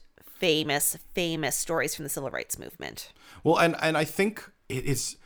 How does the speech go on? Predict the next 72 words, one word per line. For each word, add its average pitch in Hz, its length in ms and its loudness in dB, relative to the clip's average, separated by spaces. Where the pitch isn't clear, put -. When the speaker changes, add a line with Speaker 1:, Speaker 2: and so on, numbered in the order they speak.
Speaker 1:
It 269 80 8
is 320 260 10
and 285 80 0
it's 247 180 -2
not. 127 400 2
Speaker 2:
Yeah, 180 200 10
and, 147 240 2
and 165 160 0
there's 165 160 2
obviously, 180 420 4
obviously, 143 400 0
I 110 40 -2
mean, 117 120 0
the 104 80 0
reason 127 220 -4
the 101 80 -2
movie 104 180 0
got 87 220 -4
made 101 240 -2
was 90 100 -10
because 98 680 -2
people 95 420 -2
knew 107 240 6
about 78 320 -2
it. 85 80 -2
Speaker 1:
And 214 100 2
Speaker 2:
And, 214 80 2
Speaker 1:
because - 20 0
Speaker 2:
like, 214 100 6
Speaker 1:
of 180 40 -8
the 190 80 0
Speaker 2:
and 165 60 2
there, - 0 -
Speaker 1:
atrocities 170 500 4
Speaker 2:
and 156 80 6
Speaker 1:
that 165 60 8
Speaker 2:
there 151 100 10
Speaker 1:
were 156 60 6
Speaker 2:
was, 151 80 6
Speaker 1:
happening 147 340 -2
in 131 100 -6
Speaker 2:
and 139 140 8
Speaker 1:
the - 40 8
Speaker 2:
there 139 100 10
was 135 100 8
a 139 60 4
lot 127 200 8
of 139 80 2
things 143 180 2
that 139 100 -2
came 107 160 0
up 104 80 -2
in 101 80 -2
the 101 80 2
years 95 240 0
Speaker 1:
twenty - 20 -6
twenties. - 20 -8
Speaker 2:
before 190 440 6
it, 98 60 4
with, 95 120 -2
like, 101 120 -2
new 95 180 -2
things 101 240 -8
coming 110 200 -4
out 147 140 4
about 104 120 2
it. - 20 -2
Like, 90 100 -4
they 90 300 -2
Speaker 1:
Yeah. 101 140 0
Speaker 2:
reopened 135 420 4
it, 82 220 -6